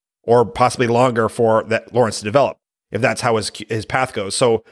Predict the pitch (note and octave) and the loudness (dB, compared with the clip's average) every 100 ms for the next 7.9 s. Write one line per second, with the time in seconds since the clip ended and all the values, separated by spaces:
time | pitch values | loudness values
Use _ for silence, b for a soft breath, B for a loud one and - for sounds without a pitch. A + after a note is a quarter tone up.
0 | b D3 E3 D#3 D3+ - - B2 C3 C#3 | b 2 2 4 2 0 -4 0 2 2
1 | C3 C#3+ C#3 C3 - - C3+ B2+ A2 _ | 2 4 4 0 -6 -4 0 0 0 _
2 | _ _ A#2 C3+ C#3 C3 C#3 D3 C3 B2+ | _ _ -2 0 2 2 0 0 -2 0
3 | A#2+ B2+ B2 A#2 A#2+ C3 D#3+ D#3 E3 F3 | 0 0 0 -2 -4 -4 -4 -4 -2 -2
4 | E3 F#3+ F#3+ _ _ _ _ - D3 F#3 | 0 -4 -6 _ _ _ _ -2 0 0
5 | C4 - G#3+ E4+ A#3+ _ _ _ - F#3 | -2 -2 -2 -4 -6 _ _ _ -8 -6
6 | B3+ C#4 - _ _ _ - C#3+ C#3 F#3 | -4 -6 -12 _ _ _ -6 -2 0 0
7 | G3 D3 - B2 E3 E3 D3+ D3 | 0 -2 -2 -2 0 2 2 2